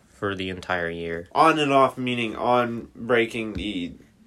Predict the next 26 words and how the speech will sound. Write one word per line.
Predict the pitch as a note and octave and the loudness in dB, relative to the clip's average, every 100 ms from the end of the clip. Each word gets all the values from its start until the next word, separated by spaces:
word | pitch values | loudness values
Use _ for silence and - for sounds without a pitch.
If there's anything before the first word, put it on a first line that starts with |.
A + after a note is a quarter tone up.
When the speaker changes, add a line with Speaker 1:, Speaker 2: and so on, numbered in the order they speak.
| - - | -20 -16
Speaker 2:
receptions | B2+ B2 B2 B2+ A#2+ B2 A2+ | -4 -2 2 2 2 -2 -2
record | A2 G#2 G2+ | 0 0 -4
in | G2+ | -6
twenty | - A2 G#2 | -4 -4 -2
nineteen, | G2+ F#2+ - A2 G2+ G2 | -4 -4 -4 -6 -6 -4
off | - A2 A2 - | 4 6 6 2
meaning | A2 G#2 G2+ G2+ | -6 -6 -6 -4
being | G2+ G2+ G2+ G2 | -2 -4 -8 -14
bad | - A#2 G#2+ G2+ F#2+ F#2+ | -14 2 6 6 6 2
in | F#2 | -6
twenty | - F#2+ F2 | -10 -10 -10
twenty, | - G2+ G2 G2 | -6 -6 -4 -6
and | F#2 | -4
off | G2+ G2+ - | -2 -2 -6
meaning | G#2 F#2+ G2 | -12 -10 -10
he | G#2 | -8
doesn't | F2+ F#2 - C#2 | -6 -6 -8 -10
want | E2+ - | -12 -12
to | - | -14
play | - - G2+ F2+ E2 | -12 -4 -2 -2 -6
in | - | -16
twenty | - - - | -16 -16 -16
twenty-one. | - - - - - - | -20 -20 -20 -20 -20 -20
Speaker 1:
So | - - B2 | -10 -4 2
mostly | C#3 C#3 - A2 | 2 2 0 -2
off. | F2+ E2+ - - | 0 -2 -4 -14